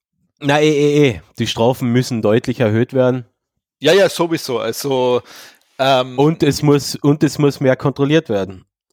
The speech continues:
Speaker 1: Aber
Speaker 2: Ja, ja, das geht lei mit, du kannst eh lei, das in dem Fall wär's einfach, weil du kannst einfach Boxen ausstellen, die das automatisch machen.
Speaker 1: Ja, ja, eh. D-, gut, das stimmt allerdings, ja.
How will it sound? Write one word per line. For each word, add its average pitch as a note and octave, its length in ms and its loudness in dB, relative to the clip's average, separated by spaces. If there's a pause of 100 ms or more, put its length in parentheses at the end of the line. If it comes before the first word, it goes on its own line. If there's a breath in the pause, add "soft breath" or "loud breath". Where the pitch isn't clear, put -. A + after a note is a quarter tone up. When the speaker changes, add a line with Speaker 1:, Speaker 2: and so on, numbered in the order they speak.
Speaker 1:
Aber A2+ 460 2
Speaker 2:
Ja, D#3 80 2
ja, E3 120 4
das D3 180 -6
geht E3 180 -2
lei D3 140 2
mit, C#3+ 320 -6
du C3 120 -12
kannst C#3 300 -2
eh C#3 140 -4
lei, C3 220 2
das A2 300 -8
in A#2+ 120 -12
dem B2 160 0
Fall B2+ 180 -2
wär's A#2+ 200 0
einfach, A#2+ 440 -2
weil G#2+ 120 -2
du G#2 80 -8
kannst A#2+ 320 -4
einfach A2 300 -2
Boxen - 440 -4
ausstellen, G2 540 -2
die G2+ 80 -2
das G#2 180 -2
automatisch A2 680 -2
machen. F2+ 280 -6 (240)
Speaker 1:
Ja, A2+ 220 0
ja, G#2+ 240 0 (120)
eh. G2 240 -8 (140)
D-, A2 100 -12
gut, G#2+ 220 -4
das G2 100 -6
stimmt F#2+ 280 -14
allerdings, F2+ 440 -14
ja. F#2+ 160 -14